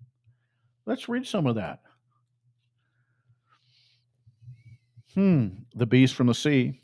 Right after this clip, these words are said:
I saw beasts coming out, and the beast had blasphemous names. We've talked about beasts being kingdoms, being empires.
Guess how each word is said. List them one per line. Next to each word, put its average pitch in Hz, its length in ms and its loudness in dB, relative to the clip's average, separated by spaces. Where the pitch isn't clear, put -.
I 131 120 4
saw 135 260 8
beasts 135 300 2
coming 147 340 2
out, 143 300 2
and 135 140 6
the 135 60 6
beast 151 260 8
had 151 340 10
blasphemous 156 840 8
names. 170 580 4
We've 127 160 2
talked 156 260 8
about 143 280 8
beasts 139 300 6
being 139 260 2
kingdoms, 135 520 2
being 131 240 4
empires. 127 600 4